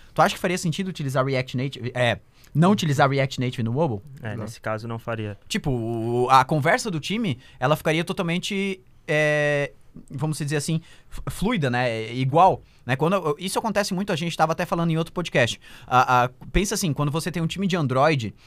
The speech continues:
Speaker 1: ah, separado do time de I O S, esses times, eles não se conversam.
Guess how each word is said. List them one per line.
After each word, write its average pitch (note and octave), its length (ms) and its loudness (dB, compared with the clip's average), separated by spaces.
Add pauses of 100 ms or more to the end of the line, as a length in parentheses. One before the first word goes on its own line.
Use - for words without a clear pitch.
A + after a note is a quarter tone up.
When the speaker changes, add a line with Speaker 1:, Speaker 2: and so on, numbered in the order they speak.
(200)
Speaker 1:
ah, A#2+ 140 2
separado E3 580 4
do C#3+ 80 -2
time C#3 200 -2
de C3 100 0
I A#2+ 120 2
O A#2 60 2
S, D3+ 300 2 (220)
esses C#3+ 300 -2
times, E3 280 0
eles D#3 140 0
não D#3 120 -2
se - 80 -8
conversam. C3 480 0